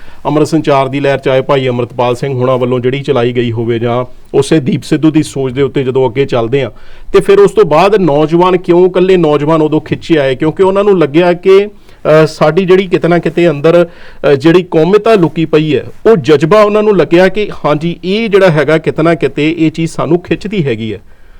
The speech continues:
ਤੇ ਉਹ ਜਦੋਂ ਖਿੱਚ ਨਹੀਂ ਜਦ ਤੱਕ ਅੰਦਰਲੀ ਪਏਗੀ, ਜਦੋਂ ਤੱਕ ਤੁਹਾਨੂੰ ਕੋਈ ਆਵਾਜ਼ ਮਾਰ ਕੇ ਤੁਹਾਨੂੰ ਕੋਈ ਕਹੇਗਾ ਨਹੀਂ, ਕੋਈ ਤੁਹਾਡਾ ਹਮ ਉਮਰ ਨਹੀਂ ਹੋਵੇਗਾ, ਤੇ ਉਸੇ ਤਰੀਕੇ ਦੇ ਨਾਲ,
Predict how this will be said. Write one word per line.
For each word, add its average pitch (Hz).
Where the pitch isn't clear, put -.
ਤੇ -
ਉਹ 185
ਜਦੋਂ 220
ਖਿੱਚ -
ਨਹੀਂ 247
ਜਦ 190
ਤੱਕ 165
ਅੰਦਰਲੀ 156
ਪਏਗੀ, 147
ਜਦੋਂ 139
ਤੱਕ 151
ਤੁਹਾਨੂੰ 143
ਕੋਈ 156
ਆਵਾਜ਼ 147
ਮਾਰ 160
ਕੇ 170
ਤੁਹਾਨੂੰ 156
ਕੋਈ 165
ਕਹੇਗਾ 170
ਨਹੀਂ, 143
ਕੋਈ 156
ਤੁਹਾਡਾ 139
ਹਮ 147
ਉਮਰ 160
ਨਹੀਂ 156
ਹੋਵੇਗਾ, 135
ਤੇ 151
ਉਸੇ 170
ਤਰੀਕੇ 165
ਦੇ 147
ਨਾਲ, 135